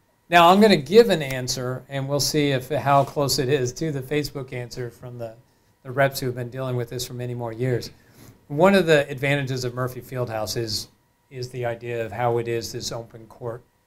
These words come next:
concept. Uh, I know that my predecessor had told me that that was,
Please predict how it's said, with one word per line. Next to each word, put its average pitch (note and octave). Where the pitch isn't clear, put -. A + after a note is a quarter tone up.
concept. A#2
Uh, A#2
I D3
know D#3
that B2+
my C#3
predecessor C3+
had A#2+
told B2
me A#2
that A2
that A#2+
was, A2+